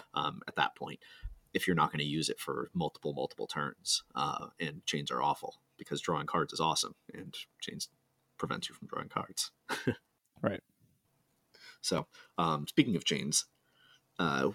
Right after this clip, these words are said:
Speaker 1: one of the, the next errata up was, uh, Mulligan does not shed chains. So what some people were thinking was that,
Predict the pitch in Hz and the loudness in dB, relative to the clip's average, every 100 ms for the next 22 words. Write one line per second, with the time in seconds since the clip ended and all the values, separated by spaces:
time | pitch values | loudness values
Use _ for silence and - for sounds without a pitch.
0 | - - 117 107 90 87 87 95 98 - | -2 4 8 8 6 4 6 6 6 4
1 | 87 76 71 76 76 - 78 73 71 - | 4 4 4 2 0 -2 0 2 2 0
2 | 78 71 - 64 - 92 82 80 76 73 | 2 0 0 -4 0 2 2 2 0 0
3 | 82 73 - - - - 78 76 - - | 2 4 4 4 2 2 2 0 -4 -2
4 | - _ - - - 87 71 - - - | -2 _ -2 6 8 8 4 -2 -12 -16
5 | - - _ _ _ _ _ _ _ _ | -18 -20 _ _ _ _ _ _ _ _
6 | _ - - - 175 - 110 110 104 85 | _ -20 -2 10 10 12 6 6 6 8
7 | 85 117 90 87 76 78 - 80 71 | 8 4 4 2 2 0 2 0 0